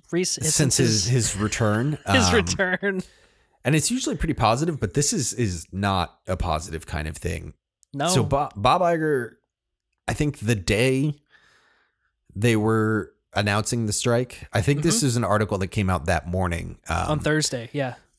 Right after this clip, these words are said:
Speaker 2: Yeah. Was like, basically,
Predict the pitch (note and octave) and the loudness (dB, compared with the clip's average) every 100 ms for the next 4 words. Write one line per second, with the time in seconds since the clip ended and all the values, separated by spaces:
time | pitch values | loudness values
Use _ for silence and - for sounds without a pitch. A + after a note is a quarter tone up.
0 | _ _ - A2 B2+ G2 D2 - _ _ | _ _ -8 0 2 2 0 -6 _ _
1 | _ _ _ _ _ - A2+ A2+ A2 A2 | _ _ _ _ _ -6 -2 0 0 -2
2 | A2+ G#2 - - - _ _ D3 D3 - | -2 -4 -14 -16 -20 _ _ 0 0 0
3 | C#3+ D#3 D3 C3+ A#2+ | 0 2 2 2 0